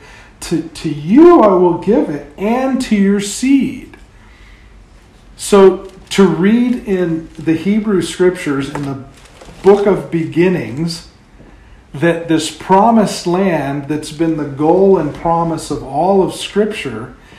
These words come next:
is to be given to the church of Gentiles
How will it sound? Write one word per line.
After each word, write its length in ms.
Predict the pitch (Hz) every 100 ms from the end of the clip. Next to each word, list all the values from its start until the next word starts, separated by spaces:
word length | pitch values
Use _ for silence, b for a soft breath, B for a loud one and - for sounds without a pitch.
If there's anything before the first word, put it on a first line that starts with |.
| B B
is 320 | 170 180 -
to 80 | 202
be 240 | 170 170
given 720 | 135 160 175 185 208 226 233 B B B -
to 160 | 180
the 280 | 156 151 -
church 600 | - - 185 185 190 -
of 240 | 139 131
Gentiles 1200 | - - 151 170 - 208 214 247 285 320 - -